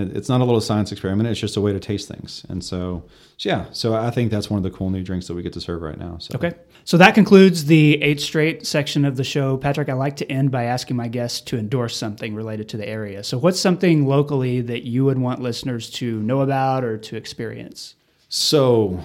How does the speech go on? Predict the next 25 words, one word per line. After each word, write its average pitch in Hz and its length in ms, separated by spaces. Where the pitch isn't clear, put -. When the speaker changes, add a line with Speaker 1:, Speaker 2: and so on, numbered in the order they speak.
Speaker 1:
I've, 92 240
I've 92 100
done 107 120
a 101 60
lot 92 120
of - 60
thinking 95 220
about 87 200
this 110 180
too. 90 400
Um, 95 560
I 127 120
want 208 220
to 147 140
endorse, 104 800
uh, 90 720
not 135 480
necessarily 104 840
anything 98 400
specific, 90 720
but 107 200
a 101 40
way 104 220
of 101 120
thinking 85 440